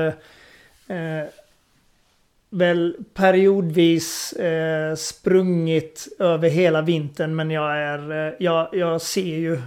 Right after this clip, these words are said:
också själv i statistiken att min löpning går ner på vintern. Och det är kanske inte fel heller, i och för sig. Men jag tycker att, eh, nej men, eh, en, en god löptur i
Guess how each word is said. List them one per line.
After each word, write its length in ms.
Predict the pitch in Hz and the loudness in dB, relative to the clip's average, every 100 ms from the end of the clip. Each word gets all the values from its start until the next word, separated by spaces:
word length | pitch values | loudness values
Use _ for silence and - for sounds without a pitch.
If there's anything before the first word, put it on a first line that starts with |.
| - - | -12 -8
också 580 | 165 - - 170 139 160 _ _ _ | -8 -8 -8 -8 -8 -12 _ _ _
själv 540 | - 185 160 160 156 165 - | -6 -2 -2 -4 -8 -14 -8
i 180 | 185 170 | -4 -2
statistiken 800 | - 165 170 180 151 143 170 | -4 -4 -6 -8 -10 -8 -8
att 260 | 156 156 - | -8 -10 -10
min 220 | 170 160 | -8 -4
löpning 460 | 160 156 - 151 151 | -6 -6 -10 -12 -8
går 240 | 156 147 | -8 -8
ner 380 | 147 156 151 160 _ _ | -10 -10 -10 -12 _ _
på 100 | - | -14
vintern. 340 | 170 160 - 202 _ _ _ _ _ _ _ _ | -14 -14 -18 -20 _ _ _ _ _ _ _ _
Och 100 | 214 | 0
det 60 | 180 | 0
är 60 | |
kanske 240 | 151 156 180 | 0 -4 -6
inte 120 | 160 | -6
fel 260 | 175 151 151 | -2 0 0
heller, 280 | 143 139 147 _ - | -2 -8 -14 _ -12
i 120 | 175 | -12
och 40 | 147 | -10
för 60 | |
sig. 240 | - 170 160 _ _ _ _ _ _ _ _ _ _ _ _ _ _ _ _ | -10 -10 -14 _ _ _ _ _ _ _ _ _ _ _ _ _ _ _ _
Men 140 | 190 | 2
jag 140 | 190 185 | 2 2
tycker 220 | 175 160 | -2 -4
att, 180 | 147 - | -6 -4
eh, 360 | 151 147 147 156 - _ _ _ _ _ | -4 -4 -6 -10 -18 _ _ _ _ _
nej 260 | 180 170 170 | -2 0 0
men, 220 | 170 165 | -2 -4
eh, 320 | 165 160 180 | -6 -8 -8
en, 100 | 175 180 | -10 -6
en 240 | 190 185 | -4 0
god 220 | 175 202 180 | 2 2 6
löptur 1160 | 202 202 - - - - 185 175 170 160 147 - _ | 6 4 0 -20 -20 -4 2 4 2 0 -6 -12 _
i 400 | 220 185 175 170 | -2 2 2 2